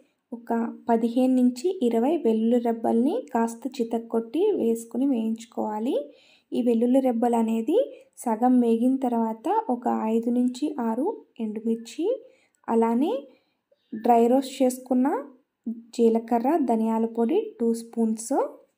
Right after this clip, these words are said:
వన్ స్పూన్ ఆవాలు, వన్ స్పూన్ జీలకర్ర, వన్ స్పూన్ ఇంగువ. మనం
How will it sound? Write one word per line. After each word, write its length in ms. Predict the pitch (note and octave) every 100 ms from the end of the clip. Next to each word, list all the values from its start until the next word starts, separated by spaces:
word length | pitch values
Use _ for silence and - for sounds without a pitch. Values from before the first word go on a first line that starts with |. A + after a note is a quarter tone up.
| _ _ _ _ _ _ _ _ _ _ _ _ _ _ _ _ _ _ _ _ _ _ A3+
వన్ 160 | A#3+ A#3 -
స్పూన్ 300 | B3 D#4+ G#4 - A3+
ఆవాలు, 440 | G#3+ A3 A3 B3+ A#4+ - - _ _ _ A3+
వన్ 160 | A3+ A3+
స్పూన్ 300 | - D4+ G4 D4+ -
జీలకర్ర, 540 | G#3+ G#3+ A3 A3 A3 D4 C5 - _ _ _ _ _ - A3+
వన్ 160 | A3+ A3+
స్పూన్ 300 | - C4+ F4+ - - A3+
ఇంగువ. 340 | A3 A3+ A3+ C#4 C#5+ - _ _ _ _ _ _ _ _ _ _ _ _ _ _ _ _ _ _ _ _ - A#3+
మనం 220 | A#3+